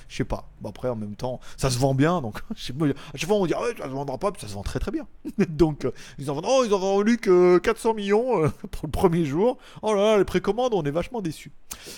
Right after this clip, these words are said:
Euh, alors, bon, Dandy, euh, les M and M's ou les Kit Kat ? Eh ben, j'ai pris les deux. Certains auront vu sur mon Instagram. Mon Instagram, c'est Greg le Geek, G R E G L E G E E K,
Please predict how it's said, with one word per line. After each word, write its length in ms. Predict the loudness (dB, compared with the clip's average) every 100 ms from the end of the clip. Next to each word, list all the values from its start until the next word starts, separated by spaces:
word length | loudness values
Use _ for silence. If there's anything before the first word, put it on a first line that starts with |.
| -6
Euh, 1200 | 4 6 6 6 6 6 4 4 4 2 2 0 -2 -2
alors, 480 | 4 6 6 6 4
bon, 260 | 2 0 2
Dandy, 540 | 2 2 0 0 0
euh, 380 | 2 2 4 2
les 120 | 6
M 140 | 6 6
and 220 | 2 0
M's 180 | 0 -6
ou 60 | -2
les 100 | -2
Kit 140 | -2
Kat ? 280 | -4 2 2 0 -10 -10 -20 -10
Eh 100 | 0
ben, 480 | 4 6 6 4 4
j'ai 140 | 2 -2
pris 160 | -4
les 100 | -2
deux. 260 | 2 0 0 -4
Certains 260 | -8 -2
auront 200 | -2 -2
vu 140 | -4 -6
sur 140 | -6
mon 200 | -4 -4
Instagram. 720 | -2 0 2 2 2 2 0
Mon 140 | -2 -4
Instagram, 420 | -4 -6 -4 -6
c'est 240 | -4 -6 -6 -16 -12
Greg 360 | -6 4 4 4
le 160 | 4
Geek, 380 | 4 2 -4 -6 -14
G 240 | -8 -4
R 180 | -2 -2
E 40 | -4
G 280 | -2 -4 -2
L 160 | -6 0
E 180 | 4 4
G 260 | 4 0 0
E 120 | -6
E 60 | -6
K, 280 | -2 -4